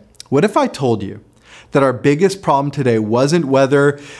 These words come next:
uh, you know, you need to pay your bills. It wasn't whether you should go on that jog and, and, and focus on your physical health. It's important. It wasn't even maybe the relational problems that are before you right now.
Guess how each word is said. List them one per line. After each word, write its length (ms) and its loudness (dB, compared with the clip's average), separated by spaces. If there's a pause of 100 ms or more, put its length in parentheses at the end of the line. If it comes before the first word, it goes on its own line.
uh, 440 -2
you 100 0
know, 220 2
you 180 -2
need 200 2
to 40 -2
pay 220 0
your 160 2
bills. 720 0
It 160 -4
wasn't 480 0
whether 260 0
you 160 2
should 220 -4
go 160 0
on 140 0
that 200 -2
jog 540 0
and, 220 -6
and, 340 -4
and 420 -6
focus 380 -4
on 140 -2
your 100 -4
physical 380 -2
health. 300 -4
It's 160 -6
important. 720 -4 (380)
It 80 0
wasn't 300 2
even 500 -2
maybe 240 2
the 120 0
relational 520 -2
problems 380 -4
that 100 0
are 80 -2
before 320 -4
you 100 -6
right 220 -6
now. 280 -8